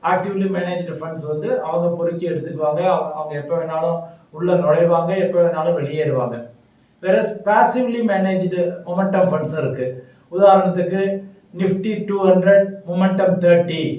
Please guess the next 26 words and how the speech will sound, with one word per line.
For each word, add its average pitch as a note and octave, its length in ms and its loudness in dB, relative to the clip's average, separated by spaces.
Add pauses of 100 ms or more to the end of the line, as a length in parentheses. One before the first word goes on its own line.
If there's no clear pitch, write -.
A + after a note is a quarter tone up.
(120)
அப்படின்னு D#3 420 -6 (580)
ஒரு D3+ 120 -6 (400)
இண்டெக்ஸ் E3+ 340 0
இருக்குது. D3 360 -8 (480)
அதை G3+ 140 2 (100)
பேஸ் G3 300 2
பண்ணி G#3 240 -4
ஒரு B3+ 180 0
passively G3 340 0 (100)
managed D3 420 -6
fund C3 180 -6
இருக்கு. A#2 220 -6 (560)
அதே G3+ 240 0
மாதிரி F#3+ 240 4 (240)
Nifty F#3+ 320 -4 (160)
ஒன் F#3 180 -2
ஃபிஃப்டி F#3+ 380 -4 (400)
மொமெண்டம் G3 460 0 (100)
ஃபிஃப்டி F#3 380 -4 (380)
அப்படின்னு E3+ 380 -4
சொல்லி D#3+ 200 -4 (120)
மிட் F3 220 -8
கேப்ல F3+ 280 0 (220)
மொமெண்டம் E3+ 400 -4
ஃபிஃப்டி - 320 -14 (580)
எடுக்கக்கூடிய E3+ 720 -2